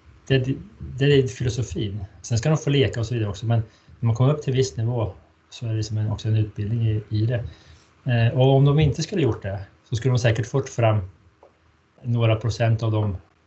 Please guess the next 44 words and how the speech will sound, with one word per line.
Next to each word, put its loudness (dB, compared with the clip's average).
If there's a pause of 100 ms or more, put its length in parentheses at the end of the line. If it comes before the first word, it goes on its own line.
(920)
av -4
de 2
bra 2
spelarna, -2
för 0
de 2
går 4
ändå 2
igenom. -2
Det -4
vet 0
man 0
också. -8
Jag -2
vet 2
också -2
från 0
O 2
P, -8 (300)
eh, -6
liksom, -4 (280)
när 0
jag 2
tränar 2
i 0
en -2
klubb, -6
klubben 0
i 4
Åby, 4 (380)
så -6
kommer 4
in 6
tjugo 2
barn 0
som -2
är 4
nybörjare, 0
så -4
är 0
det 4
alltid 0 (580)
tio 2
procent -2